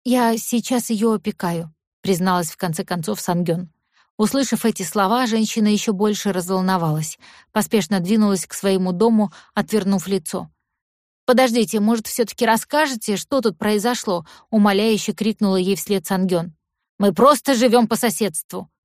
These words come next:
Откуда нам знать, что творилось в этом доме?" отозвалась женщина, удаляясь с такой быстротой,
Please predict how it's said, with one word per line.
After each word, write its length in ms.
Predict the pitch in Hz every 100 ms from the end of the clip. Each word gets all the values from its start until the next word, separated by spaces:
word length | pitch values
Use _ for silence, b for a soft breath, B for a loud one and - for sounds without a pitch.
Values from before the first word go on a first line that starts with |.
| _
Откуда 360 | 220 240 285 277
нам 180 | 277 262
знать, 300 | 214 220 175
что 200 | - 226
творилось 520 | 190 214 269 240 170
в 40 |
этом 280 | 208 233 214
доме?" 320 | 202 175 160 _ _ _ -
отозвалась 520 | 202 170 196 185 170
женщина, 480 | 226 220 220 185 - B B -
удаляясь 760 | 202 208 196 226 208 196 - -
с 120 | -
такой 300 | 220 - 214
быстротой, 680 | 180 156 202 185 269 269